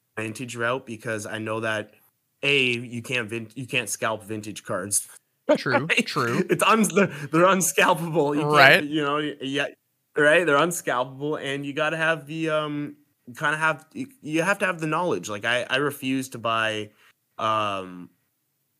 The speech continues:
Speaker 1: you know, these things. Like, I, I saw a guy who was trying to sell, what was he trying to sell? I, I couldn't believe it.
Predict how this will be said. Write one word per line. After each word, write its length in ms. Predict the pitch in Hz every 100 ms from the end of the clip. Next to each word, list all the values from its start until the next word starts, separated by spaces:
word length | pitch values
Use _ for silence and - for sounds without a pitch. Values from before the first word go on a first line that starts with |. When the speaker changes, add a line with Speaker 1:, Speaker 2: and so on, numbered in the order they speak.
| _
Speaker 1:
you 140 | 135
know, 160 | 120 104
these 260 | 104 110 -
things. 280 | 113 110
Like, 120 | 110 123
I, 140 | 127
I 120 | -
saw 500 | 127 156 147 143 135
a 80 | 127
guy 240 | 123 131 131
who 120 | 131
was 100 | 110
trying 200 | 131 123
to 60 |
sell, 340 | 117 123 117 117
what 140 | 143
was 100 | 208
he 40 | 214
trying 200 | - 131
to 60 | 104
sell? 240 | 101 87
I, 200 | 87 117 -
I 80 |
couldn't 240 | 117 175 139
believe 240 | 107 98
it. 120 | 82